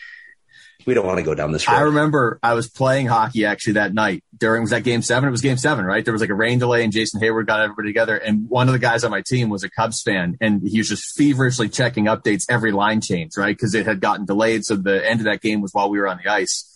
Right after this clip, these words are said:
Speaker 2: and they won, and he was ecstatic, and he's like, "Man, this is just the start of an amazing run." And it wasn't.
Speaker 1: Nope, it wasn't.
Speaker 2: Um,
Speaker 1: It felt a lot like the eighty-five Bears, actually.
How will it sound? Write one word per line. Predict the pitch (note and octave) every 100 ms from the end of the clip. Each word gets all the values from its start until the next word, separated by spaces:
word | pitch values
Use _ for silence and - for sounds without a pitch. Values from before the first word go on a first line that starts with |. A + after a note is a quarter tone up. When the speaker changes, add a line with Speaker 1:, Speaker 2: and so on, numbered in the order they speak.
| _ -
Speaker 2:
and | G#2+ G#2+
they | G#2
won, | G#2+ B2+ D3 D3+
and | A2+
he | A#2+
was | G#2+
ecstatic, | A2+ - A2+ B2 C3
and | B2
he's | G2+ F#2
like, | F2+
"Man, | G2+ G2
this | G2 F#2+
is | G2
just | G2+ -
the | -
start | - G2 G2
of | F2
an | D#2+
amazing | E2+ F#2 G2 F#2+ G2
run." | F#2 F#2 D#2+ D#2+ _ _ _ - _
And | - F#2
it |
wasn't. | F2 F#2 F2 - _ _ _ _ _ -
Speaker 1:
Nope, | C3 B2+ - - _ _ -
it | G#2+
wasn't. | D#2+ D#2 - - _ _ _ _ - -
Speaker 2:
Um, | A#2 A#2+ A3+
Speaker 1:
It | A2+
felt | G#3+
a | B3+
lot | F#3+ E3+
like | E3
the | D3 D3
eighty-five | C#3+ D3 B2 F#2
Bears, | G#2+ F2 E2
actually. | D#2+ - E2